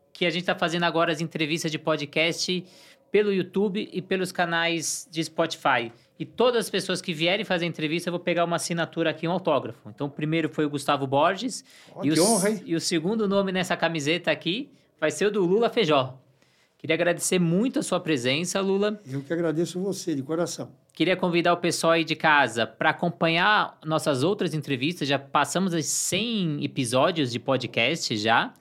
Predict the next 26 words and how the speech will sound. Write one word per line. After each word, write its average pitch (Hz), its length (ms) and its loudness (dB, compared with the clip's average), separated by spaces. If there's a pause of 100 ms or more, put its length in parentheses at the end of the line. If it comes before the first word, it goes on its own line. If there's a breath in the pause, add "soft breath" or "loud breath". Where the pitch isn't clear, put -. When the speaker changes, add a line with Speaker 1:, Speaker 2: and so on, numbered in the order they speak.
Speaker 2:
Olha. 226 380 -4 (140)
Speaker 1:
Queria, 135 880 2 (340)
é, 123 400 2
convidar 147 520 2
vocês 160 580 0
ou 170 280 4
entrar 156 300 0
na 151 100 0
nossa 147 220 -2
loja 147 300 2
virtual 143 540 4
pra 151 120 0
adquirir 139 360 -2
produtos 143 460 -4
de 131 60 -2
natação, 151 720 2 (340 loud breath)
ou 175 120 6
adquirir 160 500 2
o 165 40 -2
nosso 160 220 -2
aplicativo 185 920 0
de 147 100 -2
natação 147 640 0
para 131 440 2 (160)
personal, 143 680 2
academia, 135 1000 2